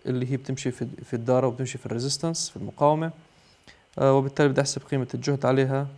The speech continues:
من خلال قانون أوم R في I، عشرة في خمسة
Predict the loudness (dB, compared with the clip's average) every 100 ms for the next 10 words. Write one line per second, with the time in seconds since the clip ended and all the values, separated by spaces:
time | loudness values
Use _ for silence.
0 | -12 -12 -6 -4 -2 -2 -4 -2 -2 0
1 | -2 -6 -12 -6 -6 -4 -4 0 2 0
2 | -6 -18 -20 _ _ _ _ _ _ -6
3 | -6 -6 -10 -8 -8 -6 -6 -4 -4